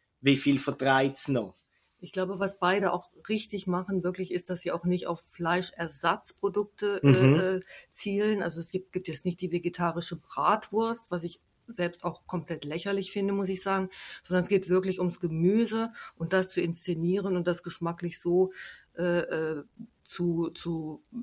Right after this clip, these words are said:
Speaker 2: zuzubereiten, ähm, dass es für sich steht. Also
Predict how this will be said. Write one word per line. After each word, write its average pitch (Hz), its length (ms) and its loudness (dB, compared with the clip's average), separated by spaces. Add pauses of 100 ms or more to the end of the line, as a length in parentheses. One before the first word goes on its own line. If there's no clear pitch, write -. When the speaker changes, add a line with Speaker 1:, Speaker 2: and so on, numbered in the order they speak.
(360)
Speaker 2:
zuzubereiten, 175 1040 0 (440)
ähm, 165 440 -2
dass 156 140 -8
es 151 80 -10
für 180 140 -4
sich 190 260 -4
steht. 170 380 0
Also 160 280 -6